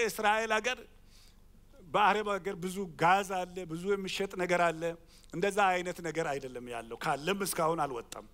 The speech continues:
ግን ሰው የሚጎርፈው የት ነው? ቱሪዝም በዓለም አንደኛ ደረጃ የት ነው ካላችሁ እስራኤል ነው።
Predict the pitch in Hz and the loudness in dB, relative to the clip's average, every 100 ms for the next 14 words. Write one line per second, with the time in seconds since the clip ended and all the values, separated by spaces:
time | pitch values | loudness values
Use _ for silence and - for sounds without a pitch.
0 | - - - - - - - - - - | -20 -20 -20 -20 -20 -20 -20 -20 -20 -20
1 | - 165 202 180 160 170 170 170 160 156 | -8 -2 0 -2 -4 -6 -4 -2 -2 -6
2 | 147 160 160 - 175 151 143 156 131 151 | -4 -6 -6 -6 -4 -4 -6 -10 -12 -8
3 | 160 151 170 151 165 156 165 175 - 151 | -8 -6 -8 -4 -2 0 -2 -6 -2 -2
4 | 156 151 180 180 165 156 156 147 143 139 | 0 -6 -4 -2 -2 -2 -4 -6 -6 -8
5 | 123 143 151 143 220 143 123 117 107 98 | -8 -8 -8 -10 -14 -12 -12 -12 -16 -20